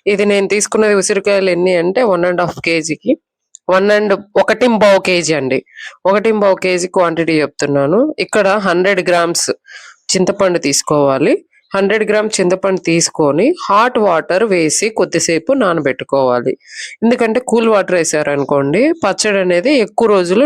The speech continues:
నిలవ ఉండదు. అందుకని మనం హాట్ వాటర్ వేసుకున్నాం అనుకోండి, so ఎక్కువ రోజులు నిలవ అయితే ఉంటుంది. ఇది ఆవ, ఆవ పచ్చడి కదండి, అంటే మనం ఎక్కువ రోజులు నిలవ ఉండడానికే కదా పెట్టుకుంటుంది. So అందుకనేసి మీరు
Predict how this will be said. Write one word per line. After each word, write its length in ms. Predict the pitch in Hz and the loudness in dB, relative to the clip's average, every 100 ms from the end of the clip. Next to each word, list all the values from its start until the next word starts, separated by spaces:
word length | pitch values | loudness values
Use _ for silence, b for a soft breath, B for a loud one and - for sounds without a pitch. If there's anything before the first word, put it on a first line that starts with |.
| 269 | 2
నిలవ 280 | 180 175 160 | 2 2 0
ఉండదు. 300 | 131 123 123 - B B B 208 | 0 0 -2 -6 B B B 0
అందుకని 320 | 226 233 247 233 | 2 2 2 0
మనం 140 | 208 190 | 0 0
హాట్ 220 | 196 202 214 | 0 2 2
వాటర్ 260 | 202 185 180 | 2 0 -2
వేసుకున్నాం 420 | - 170 165 156 | 0 -2 0 2
అనుకోండి, 460 | 147 143 147 139 135 139 B B B - | 0 0 0 0 0 -2 B B B 0
so 80 | 240 | 0
ఎక్కువ 200 | 214 226 220 | 2 2 2
రోజులు 260 | 202 214 202 | 2 2 2
నిలవ 220 | 175 180 160 | 2 2 0
అయితే 140 | 165 214 | 0 0
ఉంటుంది. 300 | 156 160 156 175 | 0 -2 -2 -2
ఇది 120 | 180 185 180 170 | 0 2 2 2
ఆవ, 100 | 185 190 - | 2 0 0
ఆవ 60 | 180 190 | 0 0
పచ్చడి 320 | 208 - 196 185 | 0 0 -2 0
కదండి, 380 | 180 180 180 196 185 | 0 0 0 0 -2
అంటే 180 | 185 196 | -2 -2
మనం 140 | 190 175 156 | 0 0 -2
ఎక్కువ 180 | 220 214 | 0 2
రోజులు 340 | 202 196 196 180 | 2 2 0 0
నిలవ 260 | 165 180 190 175 | 0 2 2 0
ఉండడానికే 580 | 180 196 202 202 202 190 | 0 0 0 -2 -2 -2
కదా 140 | 180 175 | -2 -2
పెట్టుకుంటుంది. 640 | 160 - 180 170 165 180 277 - B B B - | -6 -4 -4 -2 -2 -2 -2 -4 B B B -4
So 80 | - 220 185 | 0 2 2
అందుకనేసి 600 | 180 175 160 156 147 262 277 | 0 -2 0 0 0 0 2
మీరు 160 | 196 | 2